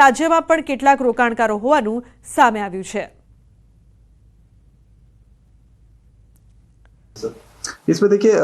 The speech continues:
Speaker 2: क्योंकि अभी ये ब-, ब-, लेट नाइट ही हमने इसको अरेस्ट किया, तो अभी प्र-, बहुत प्राइमरी स्टेज है, तो इसमें बहुत ज़्यादा पूछ-, पूछताछ अभी नहीं हुई है, तो रिमांड की प्रोसेस हम जो है वो करेंगे। तो उसका mainly ग्राउंड यही रहेगा कि इसने, अ, वो जो पैसा जो लिया है, वो कितने लोगों से लिया है, अ,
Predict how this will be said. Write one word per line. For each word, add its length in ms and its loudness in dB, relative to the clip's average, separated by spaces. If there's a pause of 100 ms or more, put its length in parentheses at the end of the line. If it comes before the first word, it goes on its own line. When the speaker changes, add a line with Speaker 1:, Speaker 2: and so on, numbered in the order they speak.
Speaker 2:
क्योंकि 500 0
अभी 220 2
ये 60 2
ब-, 440 0
ब-, 360 0
लेट 220 2
नाइट 160 2
ही 60 2
हमने 180 0
इसको 160 -2
अरेस्ट 220 -2
किया, 120 0
तो 60 0
अभी 160 0
प्र-, 400 0
बहुत 260 0
प्राइमरी 300 0
स्टेज 300 -2
है, 200 -6
तो 120 2
इसमें 340 -2
बहुत 140 0
ज़्यादा 180 0
पूछ-, 300 -8
पूछताछ 420 -2
अभी 140 -2
नहीं 200 2
हुई 140 4
है, 60 2
तो 120 0
रिमांड 320 0
की 80 0
प्रोसेस 380 -2
हम 160 0
जो 120 -2
है 100 0
वो 120 -4
करेंगे। 400 0
तो 120 0
उसका 240 -4
mainly 600 2
ग्राउंड 280 0
यही 140 2
रहेगा 340 0
कि 120 -2
इसने, 260 -2 (420)
अ, 40 2
वो 420 0
जो 100 -2
पैसा 320 -2
जो 140 -2
लिया 280 2
है, 240 -4 (320)
वो 320 2
कितने 220 2
लोगों 240 0
से 120 0
लिया 260 2
है, 240 0
अ, 80 -14